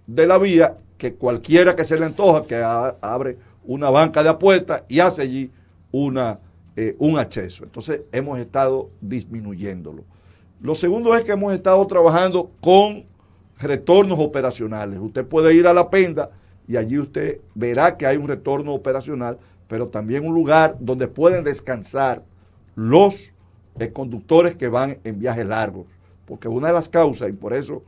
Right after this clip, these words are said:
en países como Estados Unidos, por ley, cada treinta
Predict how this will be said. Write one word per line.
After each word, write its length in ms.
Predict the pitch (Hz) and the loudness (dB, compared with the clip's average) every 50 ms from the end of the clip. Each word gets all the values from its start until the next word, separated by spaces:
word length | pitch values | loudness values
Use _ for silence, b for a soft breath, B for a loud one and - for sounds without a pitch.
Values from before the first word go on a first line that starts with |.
| b b b b b b b b _ - | b b b b b b b b _ -8
en 120 | 120 110 | -8 -6
países 320 | - 113 120 135 135 160 | -4 -4 -4 -4 -4 -4
como 200 | - 170 160 156 139 | -6 -4 -4 -4 -4
Estados 360 | 135 160 156 156 160 160 160 | -2 0 2 2 2 0 -2
Unidos, 300 | 156 147 147 147 156 156 - | -6 -4 -2 -4 -4 -4 -4
por 200 | 139 127 113 113 | -6 -6 -4 -2
ley, 340 | 135 156 156 147 117 110 - b b b b b b _ - | 2 2 2 2 0 -6 -10 b b b b b b _ -6
cada 400 | - 127 135 147 147 - - - | -2 0 2 2 2 0 -2 -2
treinta 520 | 151 170 180 175 - - - 113 - | 0 0 0 0 -4 -6 -6 -6 -6